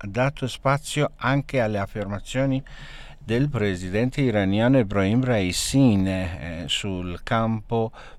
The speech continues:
petrolifero. Ha parlato con il, eh, proprio l'Opec, il giornale Telot con il primo vicepresidente iraniano per la realizzazione di una crescita economica di,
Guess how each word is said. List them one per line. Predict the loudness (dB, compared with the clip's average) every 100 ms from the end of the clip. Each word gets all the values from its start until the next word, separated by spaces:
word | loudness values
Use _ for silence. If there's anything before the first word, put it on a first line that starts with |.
| -4
petrolifero. | 0 0 -4 -2 0 0 0 0 0 0 0
Ha | 0
parlato | -2 0 -2 -2 -6
con | -2 -2 -2 -8 -14 -14 -14 -14 -16 -18 -10
il, | -4 -2 -2
eh, | -2 -4 -6 -10 -10 -8 -8 -8 -10 -6
proprio | -6 -6 -4 -2
l'Opec, | 2 2 2 2 0 0 -2 -2 -2 -8 -12
il | -6 -4
giornale | -2 0 2 2 0
Telot | -2 0 2 2 2 0 -4 -10
con | 0 2 2 0 -8 -18 -18 -18 -20 -4
il | -2 0 0 -2 -2
primo | 0 2 2 0
vicepresidente | -2 -2 -4 -4 -4 -2 -4 -2 -2
iraniano | -2 0 0 2 2 2
per | 2 0 2
la | 0
realizzazione | 0 0 -2 -6 -6 -6 0 2 4 2
di | 0
una | 0 0 0 -2
crescita | -4 -4 -4 -6 -4 -6
economica | -4 -4 0 0 0 -2 -4
di, | -4 -8